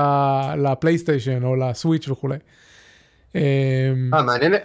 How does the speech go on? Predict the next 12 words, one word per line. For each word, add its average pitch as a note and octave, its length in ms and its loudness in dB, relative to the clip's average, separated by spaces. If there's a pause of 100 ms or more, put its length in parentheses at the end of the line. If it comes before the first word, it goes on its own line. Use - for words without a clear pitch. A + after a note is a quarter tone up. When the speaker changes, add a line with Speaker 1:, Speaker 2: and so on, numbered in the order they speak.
Speaker 2:
מעניין D3 240 2
איך G3 100 -2
הם F#3 80 2
עשו D#3 200 2
את E3 100 0
כל E3+ 220 4
ה-reconciliation C#3 1900 2
של B2+ 160 0
החשבונות C3 540 0
עכשיו D3+ 340 2
הקיימים. B2+ 420 0
איפשהו A#3+ 580 2